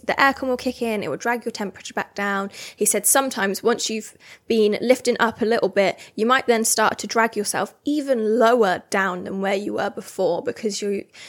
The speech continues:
you've tried to go up, and then because you've started self-sabotaging yourself and bringing yourself back down, it then causes you to then feel even worse than you did before. And I personally have definitely noticed that. I don't know if any of you guys reflect and think, "Oh, actually,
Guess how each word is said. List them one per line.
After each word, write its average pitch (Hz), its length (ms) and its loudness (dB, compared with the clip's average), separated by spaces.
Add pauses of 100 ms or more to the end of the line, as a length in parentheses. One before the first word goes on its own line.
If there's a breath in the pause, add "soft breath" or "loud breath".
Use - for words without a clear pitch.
(140 loud breath)
you've - 220 -6
tried 247 320 2
to - 100 -6
go 190 300 4
up, - 360 4
and 214 200 0
then 226 220 2
because 214 340 -2
you've 196 240 -6
started - 380 0
self-sabotaging 254 1000 0
yourself 220 380 -2
and 190 120 -6
bringing 196 240 -4
yourself 196 380 -4
back - 240 -6
down, 233 420 4
it - 200 -4
then 208 200 0
causes 202 480 -8
you 214 120 -14
to - 160 -14
then 190 180 -6
feel - 260 -6
even 202 380 -8
worse 269 300 0
than 214 120 -6
you 220 80 -2
did 202 200 -4
before. 247 540 2 (380 loud breath)
And - 220 -2
I 320 380 2 (100)
personally 233 560 0
have 254 220 -6
definitely 247 340 -6
noticed 247 420 -4
that. 240 220 4
I - 40 -4
don't 226 140 -4
know 240 80 -2
if 240 140 -4
any 202 160 -2
of 196 100 -10
you 202 80 -2
guys 185 300 0
reflect - 400 -4
and 196 100 -8
think, - 320 -8
"Oh, 349 160 -4
actually, 170 600 -4